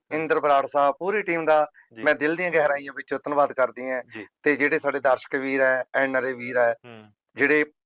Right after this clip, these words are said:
Speaker 1: ਪੰਜਾਬੀ ਮਾਂ ਬੋਲੀ ਨੂੰ ਪਿਆਰ ਕਰਦੇ ਆ,
Speaker 2: ਜੀ।
Speaker 1: ਸਾਰਿਆਂ ਨੂੰ ਪਿਆਰ ਭਰੀ ਸਤਿ ਸ਼੍ਰੀ ਅਕਾਲ।
Speaker 2: ਜੀ। ਜਿਵੇਂ ਦੋਸਤੋ, ਤੁਸੀਂ ਲਾਸਟ ਵਾਲਾ ਪੌਡਕਾਸਟ ਹਿੱਟ ਕੀਤਾ ਤੇ ਇਹ ਪੌਡਕਾਸਟ ਹਿੱਟ ਕਰਨਾ ਤੁਹਾਡੀ ਜ਼ਿੰਮੇਵਾਰੀ ਹੋਰ ਬਣ ਗਈ। ਤੇ ਕਿਉਂਕਿ ਇਸ, ਇਸ ਗੱਲ, ਇਸ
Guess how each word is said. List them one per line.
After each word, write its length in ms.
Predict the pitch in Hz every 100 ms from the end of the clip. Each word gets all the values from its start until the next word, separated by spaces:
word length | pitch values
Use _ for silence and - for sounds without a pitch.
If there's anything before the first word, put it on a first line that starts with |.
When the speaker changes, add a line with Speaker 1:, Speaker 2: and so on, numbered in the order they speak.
| _ _
Speaker 1:
ਪੰਜਾਬੀ 320 | 156 160 156
ਮਾਂ 180 | 160 143
ਬੋਲੀ 240 | 131 135 131
ਨੂੰ 100 | 123
ਪਿਆਰ 180 | 120 110
ਕਰਦੇ 320 | 110 101 104
ਆ, 40 | 95 -
Speaker 2:
ਜੀ। 160 | 110
Speaker 1:
ਸਾਰਿਆਂ 280 | - 131 143
ਨੂੰ 100 | 143
ਪਿਆਰ 200 | 135 120
ਭਰੀ 220 | 117 117
ਸਤਿ 180 | 113 117
ਸ਼੍ਰੀ 200 | - 98
ਅਕਾਲ। 220 | - - -
Speaker 2:
ਜੀ। 160 | 104 - _ _ _ _ - -
ਜਿਵੇਂ 260 | - 143 175
ਦੋਸਤੋ, 480 | 151 170 - 190 185
ਤੁਸੀਂ 400 | - 170 175 180
ਲਾਸਟ 300 | 135 139 -
ਵਾਲਾ 80 | 170
ਪੌਡਕਾਸਟ 480 | 151 139 151 139
ਹਿੱਟ 140 | - -
ਕੀਤਾ 320 | 135 135 139
ਤੇ 240 | 131 147 -
ਇਹ 140 | 143 156
ਪੌਡਕਾਸਟ 520 | 147 127 120 131 127
ਹਿੱਟ 140 | 120
ਕਰਨਾ 280 | 117 120 120
ਤੁਹਾਡੀ 240 | 123 113 110
ਜ਼ਿੰਮੇਵਾਰੀ 420 | 113 120 117 120
ਹੋਰ 220 | 107 113
ਬਣ 180 | 123 123
ਗਈ। 180 | 131 135 _ - _ _ _
ਤੇ 360 | 143 147 151 151
ਕਿਉਂਕਿ 340 | 160 160 175 170
ਇਸ, 60 | - -
ਇਸ 160 | 165 185
ਗੱਲ, 260 | 151 160
ਇਸ 120 | 160